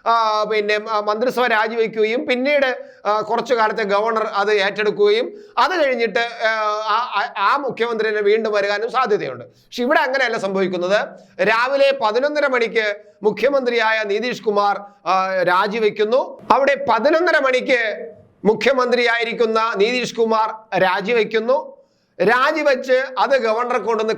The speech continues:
കത്ത് കൈമാറുന്നു. അത് കഴിഞ്ഞ് മിനിറ്റുകൾക്കകം തന്നെ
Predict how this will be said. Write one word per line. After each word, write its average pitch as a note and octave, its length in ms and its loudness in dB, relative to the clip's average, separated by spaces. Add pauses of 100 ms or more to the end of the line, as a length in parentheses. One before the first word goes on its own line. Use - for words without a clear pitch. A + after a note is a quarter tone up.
കത്ത് G3 260 -2
കൈമാറുന്നു. A3 840 0 (380)
അത് D4 200 2
കഴിഞ്ഞ് B3+ 420 2 (280)
മിനിറ്റുകൾക്കകം B3+ 920 0
തന്നെ G3+ 400 -2